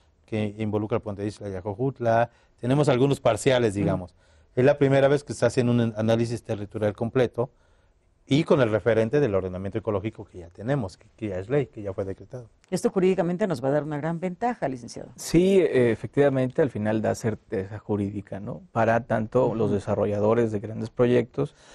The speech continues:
Speaker 3: como el ciudadano <coughs> común y corriente que puede perfectamente identificar, eh, los alcances de su propiedad,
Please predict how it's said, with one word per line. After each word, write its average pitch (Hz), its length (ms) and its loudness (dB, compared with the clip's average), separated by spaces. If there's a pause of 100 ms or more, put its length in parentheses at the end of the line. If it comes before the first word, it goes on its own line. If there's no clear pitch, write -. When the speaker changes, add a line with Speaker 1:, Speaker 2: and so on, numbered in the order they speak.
(240)
Speaker 3:
como 143 380 4
el - 100 6
ciudadano 123 640 4
<coughs> - 0 -
común 113 260 0
y 117 60 -2
corriente 117 500 2
que - 120 -12
puede 104 440 2 (360)
perfectamente 113 560 0
identificar, 104 760 -2 (120)
eh, 98 320 -2
los 104 180 -2
alcances 113 560 -2
de 101 80 -6
su 95 140 -10
propiedad, 107 560 2